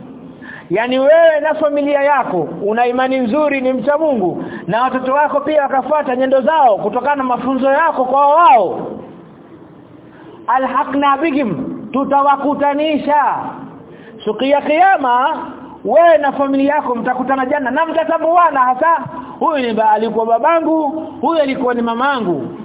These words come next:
huyu alikuwa ni mke wangu, huyu alikuwa ni mtoto wangu. Alhaqna bihim. Na wala hawatopunguziwa na chochote katika vitendo vyao.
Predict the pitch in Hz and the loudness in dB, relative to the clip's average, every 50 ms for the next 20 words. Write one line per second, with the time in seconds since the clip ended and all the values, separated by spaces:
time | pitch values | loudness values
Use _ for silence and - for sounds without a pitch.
0 | - - 285 330 320 302 277 269 247 - 247 247 240 240 233 226 - 247 254 269 | -6 -4 -2 0 0 0 0 -2 -2 -2 -4 -2 -2 -2 -2 -2 -2 0 0 2
1 | 311 330 330 320 320 330 339 330 320 - 330 - - - - - 320 330 320 302 | 2 2 0 0 0 0 0 0 -2 -4 -6 -10 -12 -8 -4 -2 0 0 0 0
2 | 285 269 - 262 269 262 262 254 - 269 247 262 277 285 311 311 269 226 175 156 | 0 -2 -2 -2 -2 -2 -2 -2 -2 -2 -2 0 2 2 2 2 0 0 -4 -4
3 | - - - - 247 262 269 - - 349 349 - 339 339 339 330 320 330 370 311 | -6 -6 0 2 2 2 2 0 0 -2 -2 0 -2 0 0 0 0 0 0 0
4 | 240 233 170 - - - - - - - - - - - - - - - - - | 0 -2 -4 -4 -6 -6 -8 -8 -10 -12 -14 -16 -16 -18 -18 -18 -20 -20 -20 -20
5 | - - - - - - - - - - - - - - - - - - - - | -20 -18 -18 -18 -18 -18 -18 -18 -18 -18 -18 -20 -20 -20 -20 -20 -20 -20 -20 -20
6 | - - - - - - - - - - - - - - - - - - 196 220 | -20 -20 -20 -20 -20 -20 -20 -20 -20 -20 -20 -20 -20 -20 -20 -20 -10 -4 -2 -2
7 | 240 269 302 311 311 294 262 247 262 269 294 311 302 - 277 247 - 262 269 254 | 0 2 2 2 2 2 2 2 2 2 2 0 0 -2 -2 -2 -2 -2 -2 0
8 | 269 269 214 240 285 285 269 254 240 226 220 233 240 226 233 254 294 339 359 370 | -2 -2 0 0 0 0 0 0 0 -2 -2 -2 -2 -2 0 0 4 6 6 6
9 | 349 - 285 247 240 233 226 254 240 220 190 196 175 208 196 196 196 180 190 185 | 6 4 0 -2 -2 -4 -2 -2 -2 -2 0 0 -2 -2 -2 -2 -2 0 0 0
10 | 156 123 110 | 0 -2 -4